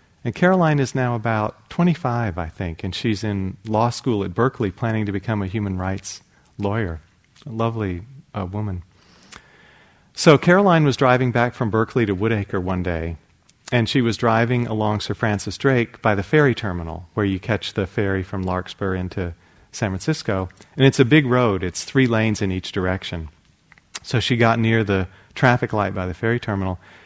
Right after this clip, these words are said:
and the traffic started really slowing down. And it was odd because it wasn't rush hour particularly. There was no reason. And it was just inching along, and as she got up to where it was slowest, she saw what was happening.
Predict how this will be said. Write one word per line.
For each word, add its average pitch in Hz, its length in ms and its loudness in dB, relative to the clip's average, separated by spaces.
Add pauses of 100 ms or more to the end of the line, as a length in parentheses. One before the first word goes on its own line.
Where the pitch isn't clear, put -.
and 113 120 2
the 107 60 2
traffic 147 420 2
started 98 360 -2
really 101 240 0
slowing 92 400 -4
down. 87 480 -6 (540)
And 120 80 0
it 113 60 2
was 117 140 0
odd 107 260 2
because 98 240 -4
it 95 80 -4
wasn't 95 300 -4
rush 98 320 -4
hour 87 240 -4
particularly. 92 480 -10
There 90 60 -10
was 90 100 -12
no 98 100 -8
reason. 104 460 -2 (440)
And 143 220 8
it 135 40 8
was 123 100 6
just 139 180 4
inching 175 340 6
along, 135 440 4
and 123 100 2
as 113 80 0
she 131 160 -2
got 139 220 2
up 160 160 -2
to 151 100 0
where 135 220 2
it 120 60 -4
was 113 140 -4
slowest, 151 540 0
she 127 100 -2
saw 127 220 0
what 117 160 -2
was 110 140 -6
happening. 95 560 -2